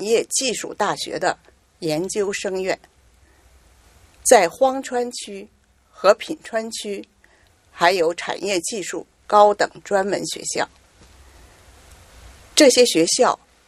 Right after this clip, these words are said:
被统称为公立大学法人、首都大学东京集团。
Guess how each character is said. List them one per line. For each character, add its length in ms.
被 260
统 340
称 240
为 260
公 240
立 180
大 220
学 200
法 260
人、 280
首 340
都 260
大 220
学 260
东 260
京 280
集 160
团。 260